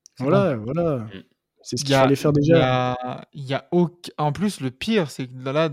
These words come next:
Speaker 1: tu vois, j'ai le, le roster devant les yeux. Il y a aucun jeune vraiment de talent. Euh, Patrick
Speaker 2: Voilà.
Speaker 1: Williams, faut voir si ça se développe, mais ça va être un role player,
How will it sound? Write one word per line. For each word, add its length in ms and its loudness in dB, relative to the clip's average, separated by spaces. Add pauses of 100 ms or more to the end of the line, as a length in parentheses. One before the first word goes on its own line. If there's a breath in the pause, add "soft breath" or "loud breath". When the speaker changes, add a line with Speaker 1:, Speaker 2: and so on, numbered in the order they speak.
(120)
Speaker 1:
tu 120 -10
vois, 120 -2
j'ai 140 -6
le, 260 -8
le 100 -8
roster 440 -6
devant 160 -10
les 220 -8
yeux. 220 -2 (1200)
Il 40 -10
y 40 -4
a 140 -10
aucun 380 0
jeune 400 0
vraiment 360 -4
de 100 -8
talent. 540 -2 (1300)
Euh, 240 -8
Patrick 340 -6
Speaker 2:
Voilà. 100 -14
Speaker 1:
Williams, 320 -2
faut 140 -10
voir 180 -4
si 120 -16
ça 180 -6
se 60 -8
développe, 420 0
mais 220 -4
ça 200 -6
va 80 0
être 120 -4
un 60 -2
role 260 0
player, 340 0